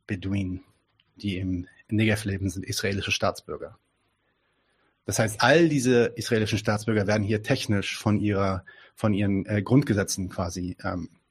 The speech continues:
äh, beraubt. Ja? Äh, das Interessante dabei ist auch,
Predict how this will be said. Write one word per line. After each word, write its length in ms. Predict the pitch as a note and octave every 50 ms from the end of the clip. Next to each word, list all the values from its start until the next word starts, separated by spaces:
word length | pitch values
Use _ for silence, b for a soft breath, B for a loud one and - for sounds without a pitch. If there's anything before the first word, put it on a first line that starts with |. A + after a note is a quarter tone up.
| _ _ _ - -
äh, 160 | A#2+ A2 G2+ -
beraubt. 520 | - G#2 G#2 G2 F#2+ - - - - - _ _ _ _ _ _ _ _
Ja? 220 | - F#2+ C3+ D3 C#3+ B B B B B B B B B B B B B B B B B B B B _
Äh, 120 | - B2
das 180 | G#2+ - - -
Interessante 380 | C#3 G#2+ G#2+ G#2 D3+ E3+ D#3+ D#3
dabei 260 | D#3 D#3 D3+ D3 C#3+
ist 180 | C#3+ - -
auch, 520 | - A2+ B2+ E3 G#3+ - - - - -